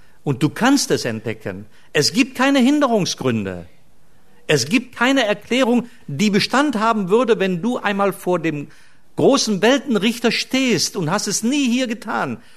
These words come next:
Du kannst keine Erklärung vor ihm vorbringen, aber das und das, nein.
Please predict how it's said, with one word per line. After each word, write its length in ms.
Du 100
kannst 340
keine 240
Erklärung 460
vor 180
ihm 120
vorbringen, 560
aber 400
das 260
und 140
das, 340
nein. 640